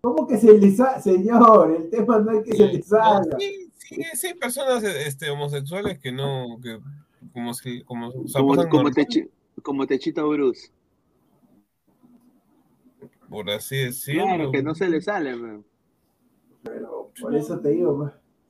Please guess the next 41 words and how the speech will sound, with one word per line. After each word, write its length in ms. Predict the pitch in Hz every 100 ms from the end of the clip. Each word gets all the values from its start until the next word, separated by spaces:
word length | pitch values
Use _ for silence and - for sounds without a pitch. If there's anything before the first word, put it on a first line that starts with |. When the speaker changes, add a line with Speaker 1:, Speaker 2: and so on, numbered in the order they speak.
| _ _ _ _ _ _
Speaker 1:
No, 320 | 165 208 214
el, 380 | 180 175 175 175 175 175
la, 180 | 180 220
la 280 | 175 226
co-, 160 | 247 -
no, 220 | 202 214
la 180 | 185 156
cuestión 500 | 165 156 - 226 233
es, 260 | 240 233 - -
ahí 260 | 165 214
han 180 | 233 214
dicho 380 | 220 208 220 233 196
de 160 | 135
que 160 | 143 139
los 260 | 135 127
hoteles, 680 | 135 - 185 202 185 170 - -
los 340 | 151 143 139
hoteles, 440 | 143 - 185 196 131
o 100 | 127
sea, 440 | 160 175 160 - - _
ponte, 520 | - 202 170 135 110 107
para 220 | 147 143
Aguilar 760 | 139 143 151 151 - _ 185 190 196
una 220 | 190 185
piedra, 440 | 185 190 208 190 151
ponte 260 | 180 180
que 120 | 180 175
a 100 | 143
productor, 760 | 139 139 135 170 175 139 - - _ _ _
para 320 | 131 139 143 147
no 180 | 165 175
gastar 460 | 170 160 185 180
tanto, 320 | 180 190 175 170
vamos 220 | 180 175
a 100 | 175
compartir 520 | 151 143 143 - 147
una 120 | 143
Speaker 3:
Sí, 60 | -
sí, 120 | 135
sí. 260 | 135 131 359
Speaker 1:
habitación. 140 | 165